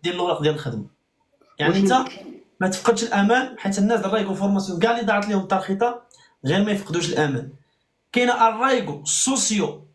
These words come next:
Speaker 1: لابورار كيطلبوا لك غير ميديا خورنادا، يعني غير عشرين ساعه في السيمانه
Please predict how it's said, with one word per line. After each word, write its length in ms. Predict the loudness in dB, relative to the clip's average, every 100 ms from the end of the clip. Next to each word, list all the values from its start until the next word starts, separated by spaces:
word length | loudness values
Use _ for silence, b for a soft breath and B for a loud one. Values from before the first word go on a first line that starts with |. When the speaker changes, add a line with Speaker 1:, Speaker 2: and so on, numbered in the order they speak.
| _ _ _ _ _ 0
Speaker 1:
لابورار 760 | 2 4 4 4 2 0 -8
كيطلبوا 400 | -8 -2 2 2
لك 180 | 0 -4
غير 320 | -2 0 0
ميديا 340 | 0 -2 0 0
خورنادا، 480 | 0 0 0 0 -2
يعني 260 | -4 -2
غير 140 | 2 2
عشرين 260 | 2 -2
ساعه 200 | 0 0
في 60 | -2
السيمانه 540 | -2 -2 -2 -4 -6